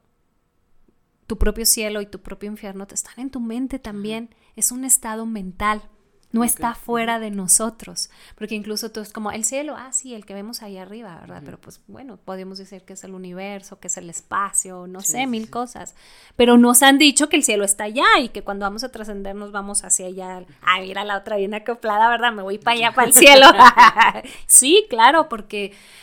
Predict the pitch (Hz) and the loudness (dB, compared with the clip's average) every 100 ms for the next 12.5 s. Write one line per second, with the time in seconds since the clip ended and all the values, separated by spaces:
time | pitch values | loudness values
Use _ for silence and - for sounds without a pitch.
0 | - - 226 262 277 277 269 254 277 277 | -16 -8 -4 -2 -2 -4 -6 -6 -4 -4
1 | 269 208 196 - - 196 190 180 170 170 | -6 -10 -12 -14 -14 -14 -12 -12 -12 -10
2 | 233 262 196 190 190 185 185 190 214 - | -10 -8 -6 -6 -6 -10 -10 -8 -8 -10
3 | 180 - - 190 _ _ _ - _ 185 | -20 -20 -20 -20 _ _ _ -20 _ -8
4 | 190 214 208 170 - - 175 160 - 185 | -4 -4 -6 -10 -12 -14 -12 -12 -12 -14
5 | 190 190 190 196 196 - 190 190 190 196 | -12 -12 -14 -12 -10 -8 -6 -6 -6 -8
6 | 202 - - - _ - 190 180 180 175 | -10 -18 -20 -20 _ -16 -12 -10 -8 -8
7 | 180 175 196 - 196 196 220 208 202 180 | -8 -4 -6 0 -2 -2 -6 -10 -16 -18
8 | 180 190 180 185 180 180 185 - - - | -18 -18 -18 -16 -12 -12 -14 -16 -12 -12
9 | - 185 175 - 214 185 175 170 170 190 | -12 -16 -16 -16 -18 -18 -18 -18 -20 -20
10 | 190 180 175 170 101 _ _ _ _ - | -20 -20 _ -20 -20 _ _ _ _ -20
11 | 190 185 180 180 185 180 180 185 180 180 | -18 -16 -18 -20 -20 -18 -20 -18 -18 -18
12 | 196 190 175 170 - | -20 -20 -20 -20 -20